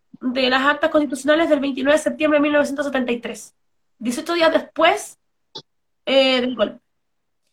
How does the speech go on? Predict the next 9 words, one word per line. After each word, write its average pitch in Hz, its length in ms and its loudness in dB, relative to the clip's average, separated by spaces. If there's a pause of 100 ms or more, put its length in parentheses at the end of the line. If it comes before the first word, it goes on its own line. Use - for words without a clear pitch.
(380)
Entonces, 311 760 4
em, 262 560 2 (420)
es 302 140 4
cosa 381 280 0
de 370 100 4
leerlas 330 400 4
nomás. 233 280 -6 (1900)
Leerlas, 269 600 2 (440)
leerlas. 254 640 -2